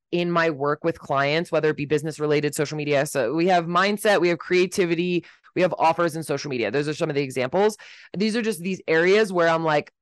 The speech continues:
I've seen people do it and I'm like, "You know what? Let's not do that anymore. Let's try this instead."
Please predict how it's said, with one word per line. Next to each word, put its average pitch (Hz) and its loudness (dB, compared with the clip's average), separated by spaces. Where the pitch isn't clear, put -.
I've 165 0
seen 185 -4
people 190 -2
do 160 0
it 214 4
and 180 0
I'm 170 0
like, 160 -2
"You 165 -6
know 190 0
what? 233 2
Let's 175 -2
not 226 -2
do 180 -6
that 156 0
anymore. 107 -8
Let's 175 0
try 165 -2
this 143 -4
instead." - -8